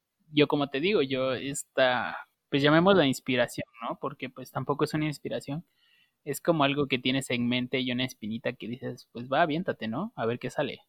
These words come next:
Sabes que no tienes como ni la experiencia, pero te quieres arriesgar y te digo, no es malo intentar cosas nuevas. Es como, como cuando quieres aprender un nuevo idioma y no sabes ni qué rollo,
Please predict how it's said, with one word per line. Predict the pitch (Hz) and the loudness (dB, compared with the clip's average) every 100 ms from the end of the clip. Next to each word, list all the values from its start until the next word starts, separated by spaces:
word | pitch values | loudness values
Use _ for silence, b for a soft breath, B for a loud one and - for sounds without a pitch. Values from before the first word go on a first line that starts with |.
| _ - | _ 0
Sabes | - 156 185 | 6 6 6
que | 120 101 78 _ _ | 0 -2 -6 _ _
no | 135 139 | -6 -2
tienes | 147 147 - | 2 0 0
como | 135 117 | -2 -2
ni | 117 | 0
la | 113 | -2
experiencia, | 113 - 110 120 127 202 233 | -4 -6 -4 -4 -2 -4 0
pero | 147 135 | 2 2
te | 123 131 | 0 -2
quieres | 190 208 | 0 2
arriesgar | 123 110 117 160 175 | 2 0 0 0 -2
y | 233 233 _ _ - | -4 -8 _ _ -8
te | |
digo, | 131 151 139 | -2 0 2
no | 151 | 2
es | 175 | 0
malo | 143 139 185 160 - 127 | 2 2 2 0 -4 -8
intentar | 131 117 120 123 | -6 -2 -2 -2
cosas | 143 143 123 | -2 -4 -6
nuevas. | 135 151 104 - _ b b b b b - | -6 -6 -6 -12 _ b b b b b -12
Es | 139 | -8
como, | - 165 131 123 131 _ _ _ _ _ _ _ - | -4 0 0 -2 -6 _ _ _ _ _ _ _ -4
como | 139 123 | 0 4
cuando | 139 127 | 4 4
quieres | - 151 | 4 6
aprender | 147 135 127 135 | 4 0 0 2
un | 143 135 127 165 | 2 2 0 -2
nuevo | 147 143 151 | 2 6 6
idioma | 139 143 151 156 | 6 6 6 6
y | |
no | 135 135 | 4 2
sabes | 139 139 139 | 4 2 0
ni | 123 120 | -2 -4
qué | - 127 131 | -2 0 2
rollo, | - 135 143 180 269 | 2 2 4 2 -2